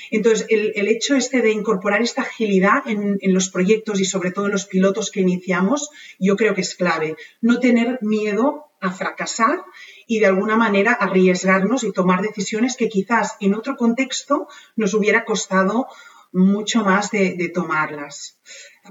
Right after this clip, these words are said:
Además, déjame apuntar, Alex, aquí que yo creo que con la pandemia, ¿no? Y sobre todo, yo que estoy liderando el, el, la agenda de tecnología, estamos en un, en, un poco en el ojo del huracán.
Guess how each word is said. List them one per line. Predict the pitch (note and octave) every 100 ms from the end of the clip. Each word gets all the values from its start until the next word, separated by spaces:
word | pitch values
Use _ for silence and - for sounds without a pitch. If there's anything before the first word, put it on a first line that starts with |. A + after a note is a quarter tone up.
| - -
Además, | G3+ G3+ A3+
déjame | A#3+ A3+ A#3+
apuntar, | A3 A3 G3+ G3 G3+
Alex, | G3 F#3
aquí | F#3+ F#3 G3
que | E3 -
yo | F#3 G3
creo | G#3
que | G3 F#3+ F#3 - - _
con | -
la | F#3
pandemia, | F3+ F3+ F#3 F#3+ F3+
¿no? | F3+ G3
Y |
sobre | F#3 G3 F#3
todo, | F#3 F#3+ G3 G3 - - _
yo | - - F#3
que | F#3+
estoy | - G3+
liderando | G3+ F#3+ F#3 F#3
el, | F#3 F3+
el, | F3+ F3 F3 E3+
la | E3+
agenda | - G3
de | F#3+
tecnología, | F#3+ F#3 F3+ F3+ - F#3+ F#3
estamos | F#3 G3 G#3 A3
en | G#3
un, | G#3 G#3+ -
en, | F#3+ F#3
un | G3
poco | A#3 B3+
en | A3+
el | G3
ojo | G3+ G#3+ A#3+
del | G#3
huracán. | F#3 E3 - F3+ E3+ D#3